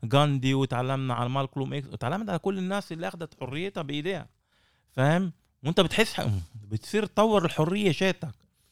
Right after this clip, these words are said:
طب بتقول: "انا بروح بتطوع هنا وبتطوع هنا، والعالم كله حريه، واسرائيل بتحكي انه هي دوله الديمقراطيات وهي معطيه لل-، للناس كل الحقوق". طب وين حقنا احنا؟ طب انا مواطن اللي،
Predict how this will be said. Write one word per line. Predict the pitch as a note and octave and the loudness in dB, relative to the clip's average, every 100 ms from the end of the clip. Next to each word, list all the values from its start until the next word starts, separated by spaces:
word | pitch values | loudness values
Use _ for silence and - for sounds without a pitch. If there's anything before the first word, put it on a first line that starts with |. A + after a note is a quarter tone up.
| _ | _
طب | A#2 | -4
بتقول: | A#2 G3 G#3 | 2 4 6
"انا | G3 | 4
بروح | F#3+ E3 | 2 0
بتطوع | D#3+ - F3 D#3+ D3 | -2 2 2 4 2
هنا | D#3+ | 0
وبتطوع | C#3 B2+ D#3 D#3 D3+ C#3+ D#3 | 0 -2 -2 -2 -2 -2 -2
هنا، | D#3 C#3 | -2 0
والعالم | C3 D#3 D#3+ C3 | -2 -2 -2 -4
كله | D#3+ D#3+ C#3+ - - _ | -4 0 -2 -2 -16 _
حريه، | - C3+ D#3+ D#3 C#3+ | -4 0 0 0 0
واسرائيل | C#3+ D#3+ - C3+ E3 C#3+ | -2 -6 -4 0 2 0
بتحكي | D#3 - D3+ | -2 -4 -2
انه | C3+ C3+ D#3 | 2 4 4
هي | D3+ | 4
دوله | C#3 D3+ C3+ | 4 4 2
الديمقراطيات | A#2+ A#2+ A#2+ B2+ A#2 - B2 D3+ D#3 C#3 | 0 2 0 0 -4 -2 -2 0 0 0
وهي | C3+ D3 C#3 | 0 2 4
معطيه | D#3 C#3+ C3+ B2+ | 2 2 0 0
لل-، | B2 B2 A#2+ A#2+ | 2 0 0 0
للناس | B2 B2+ D3+ C#3 | 0 0 0 -2
كل | - E3 D3+ | -2 2 2
الحقوق". | - C3+ E3+ D#3 C#3+ - _ _ _ _ | 2 2 2 2 0 -4 _ _ _ _
طب | A#2+ A2 | -4 0
وين | G3 | 0
حقنا | - - - C#3 C#3+ | 0 -4 -2 -2 -2
احنا؟ | - G2 F2 _ _ | -2 -6 -6 _ _
طب | A2 D#3 | -4 -2
انا | G3+ | 0
مواطن | F#3 F#3 G3+ F#3 | 0 2 2 2
اللي، | D#3 D3 C#3+ C#3+ C3 | 0 0 0 0 -2